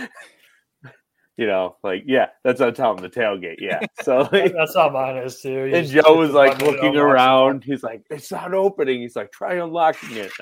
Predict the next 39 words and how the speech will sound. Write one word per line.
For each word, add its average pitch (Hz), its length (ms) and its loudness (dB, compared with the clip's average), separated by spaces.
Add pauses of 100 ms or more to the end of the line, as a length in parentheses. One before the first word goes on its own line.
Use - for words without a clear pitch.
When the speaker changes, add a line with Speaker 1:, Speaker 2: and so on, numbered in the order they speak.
Speaker 1:
So 131 140 -8
I 110 180 -2
unlocked 101 380 -10
it, 95 120 -10
and 92 120 -20 (360)
it's - 160 -12
like, 95 160 -12
clunk, 170 600 -4
and 127 100 -8
he 113 140 -6
Speaker 2:
<laughs> - 160 -12 (120)
Speaker 1:
opens 101 320 -12
right 101 220 -8
up. 107 220 -4
<laughs> - 20 -20
And - 180 -8
it's 175 220 -12
like, - 240 -6 (200)
"Ah." - 360 -4 (200)
<laughs> - 60 -12
It's - 300 -10
like, - 160 -18
"Thanks, 127 300 -12
buddy." 101 320 -14 (180)
<laughs> - 1400 -18
So, 98 120 -4
yeah, 90 260 -4
I 110 60 0
was, 117 120 -4
like, 113 160 0
all 110 160 4
freaking 104 420 -10
out 95 300 -6
'cause 104 140 -18
all 92 140 -4
my 87 120 -16
stuff - 380 -12
was 90 160 -20
in 82 180 -20